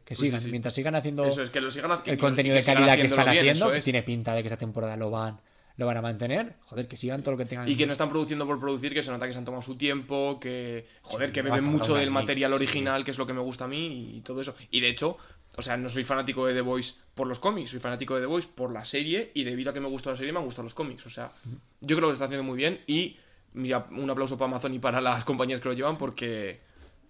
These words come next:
Speaker 1: Un
Speaker 2: que
Speaker 1: aplauso,
Speaker 2: sigan así.
Speaker 1: un aplauso para ellos. <laughs> Último, último que te pregunto, ya cerramos con esto, igual que te pregunté con la película el, la semana pasada.
Speaker 2: Ujú.
Speaker 1: Esto n-, imagino que lo tendrás pensado. ¿Una nota del,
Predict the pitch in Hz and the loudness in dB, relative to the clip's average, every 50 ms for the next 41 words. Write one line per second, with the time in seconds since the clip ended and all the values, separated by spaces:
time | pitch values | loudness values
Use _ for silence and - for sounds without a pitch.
0 | _ _ - - - 147 113 - 131 123 117 113 - - 113 - - 131 120 113 | _ _ -4 0 0 2 2 2 2 2 0 -2 -4 -6 -8 -6 -4 0 0 0
1 | 110 107 101 104 95 - - 98 92 98 101 123 - - 208 - 165 151 - - | 0 -2 -4 -6 -8 -10 -10 -10 -10 -10 -10 -10 -8 -8 -2 2 2 2 4 6
2 | - 180 190 202 233 220 202 196 196 214 220 208 190 196 185 185 180 185 185 170 | 6 8 8 8 6 4 4 2 2 2 4 4 6 6 6 4 4 2 2 2
3 | 156 139 147 147 135 - 143 131 - 127 127 127 123 120 117 - - - - - | 4 4 4 4 2 0 -2 0 0 0 0 0 -2 -4 -4 -6 -12 -16 -20 -20
4 | _ _ - - - _ - - - 135 127 139 131 - 170 135 131 131 127 143 | _ _ -20 -20 -20 _ -18 -8 -4 -2 -2 0 0 0 0 2 2 2 2 0
5 | 131 135 135 135 131 139 123 131 131 123 123 131 127 120 139 135 131 139 143 - | 0 0 0 0 0 -2 -2 -2 -2 0 0 0 0 0 0 0 0 -2 -4 -12
6 | - 135 127 127 123 120 123 123 117 123 123 120 117 135 160 - - 139 127 123 | -14 -10 -10 -8 -8 -8 -8 -8 -8 -6 -4 -4 -2 -4 -4 -4 -4 -6 -4 -4
7 | 135 170 190 - _ _ _ _ - - 113 - 139 135 127 117 110 110 113 110 | -6 -8 -10 -14 _ _ _ _ -14 -12 -6 -2 -2 -2 0 -2 -6 -6 -4 -4
8 | 107 - 120 117 117 127 113 123 117 113 104 - 127 110 104 - 135 135 - 131 | -4 -2 -2 -2 0 0 0 0 -2 -2 -4 -4 -6 -6 -4 -2 -2 -2 -2 -4
9 | 135 147 147 135 135 143 135 135 135 131 127 127 127 135 | -4 -2 -2 -2 -2 -2 -2 -2 -2 -2 -4 -6 -10 -14